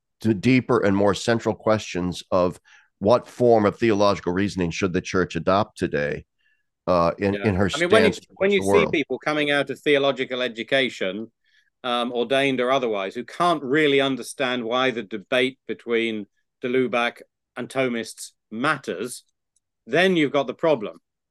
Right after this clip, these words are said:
Speaker 1: Yeah.
Speaker 2: Um,
Speaker 1: Yeah.
Speaker 2: that, that, that, and that, I think, is often where we are.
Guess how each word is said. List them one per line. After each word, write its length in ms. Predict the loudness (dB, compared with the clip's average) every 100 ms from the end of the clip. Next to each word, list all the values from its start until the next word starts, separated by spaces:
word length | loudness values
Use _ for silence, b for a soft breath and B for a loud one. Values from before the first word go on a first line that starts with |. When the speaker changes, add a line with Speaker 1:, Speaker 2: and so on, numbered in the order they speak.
| _ -8
Speaker 1:
Yeah. 380 | -2 0 2
Speaker 2:
Um, 240 | 0 -6 -12 _ -2
Speaker 1:
Yeah. 160 | -2 -4 _ _ _
Speaker 2:
that, 140 | -6 -6
that, 240 | -4 -4 -2 0
that, 220 | 0 0
and 140 | 0 0
that, 140 | 0
I 80 | -4
think, 260 | -4 -6 -4
is 120 | -2
often 300 | -2 -4 -6
where 200 | -4 -2
we 140 | -2
are. 320 | -2 -2 -4